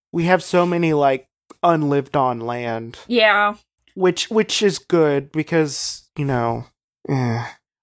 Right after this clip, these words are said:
Speaker 1: whatever. I don't wanna talk about land back stuff now.
Speaker 2: Oh, yeah, yeah.
Speaker 1: Ugh.
Speaker 2: I know.
Speaker 1: But, yeah.
Speaker 2: Yeah, I know that well 'cause I live in Montana.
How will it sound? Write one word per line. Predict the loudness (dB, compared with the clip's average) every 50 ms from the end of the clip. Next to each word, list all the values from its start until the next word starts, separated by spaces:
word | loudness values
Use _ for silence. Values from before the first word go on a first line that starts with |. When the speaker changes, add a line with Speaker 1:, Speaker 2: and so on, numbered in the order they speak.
| _
Speaker 1:
whatever. | -4 0 0 2 2 0 0 0 0
I | 0
don't | 2 2 2
wanna | 0 0 -2
talk | -2 -2 -4 -4
about | -2 -2 -2 -2 -2
land | -4 -6 -8 -10 -6 -4
back | -4 -4 -4 -4 -8 -12
stuff | -10 -6 -6 -6 -6 -6 -8 -10 -8
now. | -6 -4 -2 -2 -2 -4
Speaker 2:
Oh, | -6 -6
yeah, | -6 -6 -6 -6 -8 -10 _ _ _
yeah. | -14 -14 -14 -14 -16 -20 _ _ _ _ _ _ -4
Speaker 1:
Ugh. | 0 2 2 2 2 2 0 0 -2 -6 -12 _ -2
Speaker 2:
I | 0 2 4
know. | 4 4 2 4
Speaker 1:
But, | 4 4 4 4 2
yeah. | 2
Speaker 2:
Yeah, | 2 4 4 2 0 -2
I | -6 -6
know | -4 0
that | 2 2 2 2
well | 2 2 2 2 2 0
'cause | -4 -10 -14 -14 -14 -12 -12
I | -10 -10
live | -10 -10 -12
in | -12 -12 -10
Montana. | -10 -10 -10 -10 -12 -12 -12 -12 -12 -14 -14